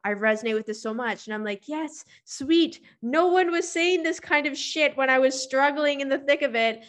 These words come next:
So here I am sharing." So this is, like, an opportunity for you to, like, contribute to this, like, normalizing of, on, of entre-, entrepreneurialism.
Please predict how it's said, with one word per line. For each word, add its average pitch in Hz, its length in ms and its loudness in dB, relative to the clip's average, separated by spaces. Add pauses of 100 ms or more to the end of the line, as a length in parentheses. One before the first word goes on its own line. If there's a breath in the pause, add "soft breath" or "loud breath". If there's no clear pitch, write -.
(120)
So 254 160 2
here 277 240 2
I 277 120 6
am 269 220 4
sharing." 262 460 2
So 233 160 0
this 254 240 2
is, 254 80 -8
like, 269 140 0
an 233 80 -2
opportunity 233 560 -2
for 233 100 -4
you 220 260 -2
to, 240 60 2
like, 214 220 0
contribute 233 580 -4
to 226 100 -6
this, 196 300 -2 (320 loud breath)
like, 208 240 -4
normalizing 294 300 4 (560)
of, 202 240 -8
on, 208 240 -4
of 208 160 -2
entre-, 220 480 -2 (140)
entrepreneurialism. 220 1300 -2